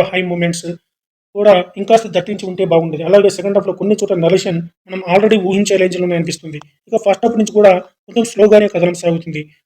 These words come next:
So దీన్ని కూడా దృష్టిలో పెట్టుకోవాలి. అలాగే మరికొన్ని సీన్స్‌ని డీటెయిలింగ్‌గా ప్రెజెంట్ చేస్తే చూసి ఆడియన్స్‌కి కొంచెం కన్ఫ్యూజన్ లేకుండా అనిపిస్తూ ఉంటుంది. ఇంకా టెక్నికల్ విషయానికి వస్తే, ఈ సినిమాలో నిర్మాణ విలువల కోసం డెఫినెట్‌గా మాట్లాడుకోవాలి. క్రౌడ్ ఫండింగ్ అంటూ చేసిన ఈ హానెస్ట్ అటెంప్ట్ చాలా తక్కువ బడ్జెట్‌లో చూపించిన అవుట్‌పుట్ మాత్రం ఊహించనిదని చెప్పవచ్చు.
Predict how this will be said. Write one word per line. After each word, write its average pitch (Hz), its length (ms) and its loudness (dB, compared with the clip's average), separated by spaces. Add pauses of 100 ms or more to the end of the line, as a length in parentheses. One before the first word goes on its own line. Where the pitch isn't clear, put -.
(140)
So 214 40 0 (120)
దీన్ని 208 240 2
కూడా 208 160 0
దృష్టిలో 180 280 -4
పెట్టుకోవాలి. 165 360 -4
అలాగే 202 240 4
మరికొన్ని 190 360 -2
సీన్స్‌ని 180 360 -6
డీటెయిలింగ్‌గా 185 440 0
ప్రెజెంట్ 170 320 -10
చేస్తే 170 260 -6 (320)
చూసి 220 260 -2
ఆడియన్స్‌కి 185 420 0
కొంచెం 185 280 -8
కన్ఫ్యూజన్ 196 460 -6
లేకుండా 185 240 -4
అనిపిస్తూ 170 400 -6
ఉంటుంది. 156 320 -14 (520)
ఇంకా - 180 -2
టెక్నికల్ 226 360 0
విషయానికి 208 240 -2
వస్తే, 190 160 -4
ఈ 190 40 -2
సినిమాలో 190 300 0
నిర్మాణ 202 320 4
విలువల 196 260 6
కోసం 190 280 -6
డెఫినెట్‌గా 175 420 -6
మాట్లాడుకోవాలి. 165 540 -8 (380)
క్రౌడ్ 233 220 4
ఫండింగ్ 196 320 -6
అంటూ 190 140 -12
చేసిన 180 260 -10
ఈ 170 80 -10
హానెస్ట్ 196 440 -10
అటెంప్ట్ 202 300 -4 (160)
చాలా 190 220 4
తక్కువ 190 260 -4
బడ్జెట్‌లో 185 320 -2
చూపించిన 175 300 -10
అవుట్‌పుట్ 180 400 -8
మాత్రం 170 260 -6 (480)
ఊహించనిదని 202 500 -2
చెప్పవచ్చు. 165 360 -10